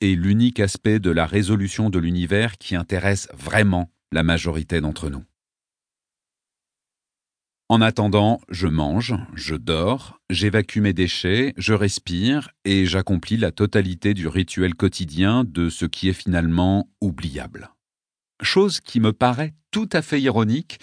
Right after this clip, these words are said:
dans la mesure où je ne vis plus maintenant, si vivre est le terme adéquat, que pour me souvenir,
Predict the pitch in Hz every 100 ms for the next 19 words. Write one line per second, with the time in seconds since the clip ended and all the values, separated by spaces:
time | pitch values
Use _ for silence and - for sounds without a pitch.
0 | - - - - 107 107 113 117 113 151
1 | 104 85 95 98 92 113 107 - 95 92
2 | 92 90 104 170 - - 73 - 73 64
3 | 104 120 - - - 87 76 - 104 85
4 | 76 80 - 110 151 - - - - _
5 | - 120 - 127 135 123 113 90 90 67
6 | 62 87